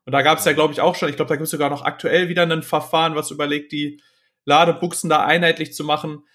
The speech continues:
Aber im Endeffekt, ja, ich kauf halt trotzdem ein iPhone, ne? Also ich reg mich drüber auf, dass die Lightning haben, aber das ist halt aus meiner Perspektive ein super Handy. Ich komm damit richtig gut klar. Ich würd mich freuen, bald das neue iPhone zu haben,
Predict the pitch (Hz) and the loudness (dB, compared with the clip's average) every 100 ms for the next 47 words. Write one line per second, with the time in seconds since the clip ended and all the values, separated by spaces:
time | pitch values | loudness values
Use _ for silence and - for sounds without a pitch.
0 | _ _ _ - 151 160 170 190 202 - | _ _ _ 0 2 2 0 0 -2 -2
1 | - _ _ _ 165 170 131 - - 180 | -6 _ _ _ 2 4 2 -8 0 0
2 | 202 180 - 208 - 165 147 135 123 131 | 2 2 0 -4 0 0 0 -2 2 2
3 | - 135 135 156 170 _ - 139 143 165 | 2 -2 -2 -4 -6 _ -8 -4 0 2
4 | 175 165 170 160 170 165 - 147 165 190 | 2 0 2 4 4 2 0 0 2 0
5 | 170 151 156 151 147 147 156 143 - _ | 0 2 2 2 2 0 0 -2 -6 _
6 | _ _ - 160 165 170 170 170 160 - | _ _ -2 0 4 4 4 0 -2 -2
7 | 160 156 147 151 147 196 190 185 190 190 | 0 2 0 -2 -2 2 4 4 2 -2
8 | 175 165 165 160 185 185 180 - 165 - | 0 -2 0 -2 -4 -6 -10 -10 -8 2
9 | 180 180 165 - 160 160 - 170 170 156 | 4 6 2 -2 -10 -8 -2 0 2 4
10 | 160 - 147 165 180 139 147 139 139 147 | 2 0 -2 2 4 4 2 -2 -6 -2
11 | 139 139 170 208 | 2 2 0 -8